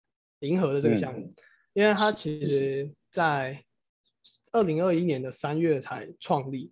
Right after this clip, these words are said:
Speaker 1: 可是它现在的推特人数已经有超过三十，三十点八万这个人数，是蛮夸张的一个人数，这样。然后第
Speaker 2: 哇哦，三十万，嗯。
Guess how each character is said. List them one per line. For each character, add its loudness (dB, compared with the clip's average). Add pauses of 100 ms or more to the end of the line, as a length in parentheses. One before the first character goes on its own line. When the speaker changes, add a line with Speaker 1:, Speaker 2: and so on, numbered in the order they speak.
Speaker 1:
可 -14
是 -2
它 -4
现 -4
在 0
的 2
推 -2
特 0
人 -6
数 -4
已 -4
经 -8
有 -10
超 -6
过 -2 (480)
三 0
十， -8
三 -4
十 -8
点 -8
八 -2
万 -2
这 -6
个 -10
人 -8
数， -8
是 -6
蛮 0
夸 0
张 -2
的 -4
一 -10
个 -12
人 -14
数， -12
这 -12
样。 -16 (460)
然 4
后 8
第 6
Speaker 2:
哇 2
哦， -14
三 2
十 4
万， 2 (200)
嗯。 -14